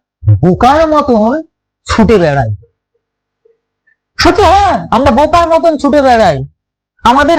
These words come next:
সামনে ভালো মানুষ থাকে, আমরা সেটাকে দেখেও না দেখার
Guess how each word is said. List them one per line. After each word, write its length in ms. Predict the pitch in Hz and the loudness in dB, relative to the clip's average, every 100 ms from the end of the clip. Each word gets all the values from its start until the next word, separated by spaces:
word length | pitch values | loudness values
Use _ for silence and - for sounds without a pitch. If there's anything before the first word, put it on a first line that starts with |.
| - | -2
সামনে 380 | - 311 339 370 | -2 0 0 0
ভালো 240 | 254 302 339 | 2 0 0
মানুষ 280 | 330 330 311 - | 0 -2 -2 0
থাকে, 360 | 254 247 247 196 135 - _ _ | -2 0 0 0 -2 -10 _ _
আমরা 240 | 196 220 254 | -2 0 0
সেটাকে 420 | 247 240 254 302 359 370 _ _ _ - | 0 0 0 2 2 0 _ _ _ 0
দেখেও 360 | 233 233 294 247 | 0 2 0 0
না 80 | 214 208 | 0 0
দেখার 340 | 214 202 208 | 0 0 -2